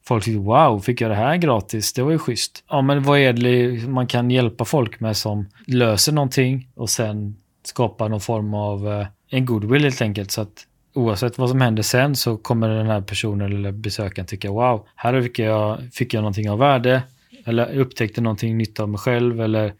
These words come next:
jag fick läsa en spännande story som gjorde att jag vill också bära det här varumärket eller få en annan förståelse när man bara ser en,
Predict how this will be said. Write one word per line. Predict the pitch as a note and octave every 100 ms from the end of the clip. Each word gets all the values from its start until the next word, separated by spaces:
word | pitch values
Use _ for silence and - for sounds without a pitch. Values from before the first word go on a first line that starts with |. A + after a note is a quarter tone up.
| _ -
jag | G2+
fick | A2
läsa | A2+ G2+ - G#2
en | G2+
spännande | - A2+ G#2+ G#2
story | G2+ - C#3+ B2+ A#2+ A#2+
som | - A#2
gjorde | A2+ A2
att | G#2 G2+ -
jag | C#3 A2+
vill | G#2 G#2+
också | - - B2+ C3 B2 _ _ _
bära | G3+ B2 B2+ G#2+ G#2
det | G#2
här | G#2
varumärket | G#2+ G#2+ G2+ G2+ G2 - G2
eller | G#2 G2+ G2+ F#2+ _ _ _ _
få | - A#2+ G#2+
en | G#2+
annan | G#2+ G2+
förståelse | A2 - A2+ G2+ G2+ A2+ A2
när | G#2+ G#2
man | G#2 G#2 G#2
bara | G#2+ G2+
ser | F#2+ A2 G2+ G2+
en, | G2+ G2+